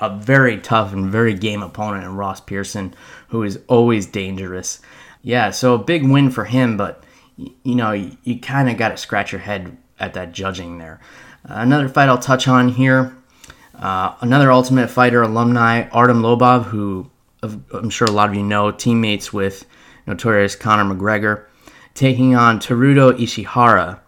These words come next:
Now, if you don't know him by name, this is a Japanese fighter. He's y-, very young, very brash. Um,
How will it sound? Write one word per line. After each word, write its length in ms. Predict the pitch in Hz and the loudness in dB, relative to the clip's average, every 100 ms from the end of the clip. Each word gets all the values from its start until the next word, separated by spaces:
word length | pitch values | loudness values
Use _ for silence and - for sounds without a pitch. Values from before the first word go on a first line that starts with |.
| _ - | _ -4
Now, 160 | 110 | -2
if 100 | 110 | 0
you 60 | 139 | 2
don't 180 | 156 147 | 2 4
know 160 | 139 | 4
him 180 | 131 123 | 4 4
by 160 | 104 98 | 2 0
name, 560 | 98 107 120 127 127 - | -2 -2 2 2 0 -4
this 220 | 131 131 | -6 -4
is 160 | 123 110 | -4 -2
a 120 | 104 | -4
Japanese 640 | 95 117 110 123 117 104 | 0 0 0 0 -2 -2
fighter. 440 | - 113 107 107 101 | -2 0 2 0 -4
He's 240 | 104 98 | -6 -8
y-, 160 | 104 - _ | -10 -14 _
very 200 | 131 143 | -2 2
young, 460 | 135 127 131 131 113 | 4 6 6 4 4
very 240 | 123 123 | 2 2
brash. 580 | 98 113 120 123 123 - - - - - | 2 2 4 4 2 -4 -12 -20 -20 -14
Um, 540 | - 104 98 101 98 | -2 0 0 -2 -6